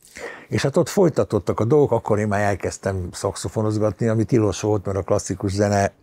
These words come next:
nem, ö, használ szaxofont, csak a jazz meg a könnyű műfajok, tehát a szaxofon tilos volt.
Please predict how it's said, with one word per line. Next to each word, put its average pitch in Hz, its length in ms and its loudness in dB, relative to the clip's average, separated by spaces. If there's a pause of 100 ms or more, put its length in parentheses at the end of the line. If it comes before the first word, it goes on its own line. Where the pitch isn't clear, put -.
nem, 101 380 0 (280)
ö, 101 360 0
használ 95 400 -2
szaxofont, 87 600 -4 (100)
csak - 220 -6
a 101 100 0
jazz 95 300 0
meg 92 180 -4
a 92 260 -2 (320)
könnyű 92 300 -2
műfajok, 87 520 -4
tehát 90 240 -2
a 92 40 -6
szaxofon 104 520 -4
tilos 113 360 2
volt. 87 240 -4